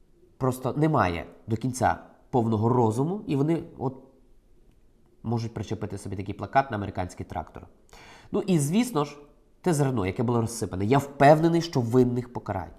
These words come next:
Вам потрібно зачекати. І знаєте, не вам особисто треба за це переживати. Знаєте, чиє це зерно? Так, воно українське. Але ті холдинги або ж компанії, які транспортують це зерно, навіть транзитом через Польщу,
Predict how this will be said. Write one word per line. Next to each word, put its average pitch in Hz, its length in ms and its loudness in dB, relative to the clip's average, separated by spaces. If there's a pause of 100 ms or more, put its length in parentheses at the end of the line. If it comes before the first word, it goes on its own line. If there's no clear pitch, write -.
(340)
Вам 123 180 4
потрібно 135 340 -2
зачекати. 101 560 -6 (340)
І 170 80 -2
знаєте, 196 320 4
не 185 160 4
вам 220 340 4
особисто 190 440 0
треба 165 240 0
за 151 100 -4
це 165 120 -4
переживати. 151 580 0 (100)
Знаєте, 226 300 2
чиє 156 200 0
це 139 120 -4
зерно? 113 380 -4 (760)
Так, 120 200 4
воно 131 200 2
українське. 131 800 -2 (440)
Але 135 200 6
ті 269 200 -2
холдинги 127 720 2
або 127 200 2
ж - 100 -6
компанії, 160 460 4
які 98 160 -6
транспортують 139 540 -2
це 120 80 -2
зерно, 117 360 0
навіть 165 200 -4
транзитом 190 440 -2
через 120 260 -4
Польщу, 131 500 0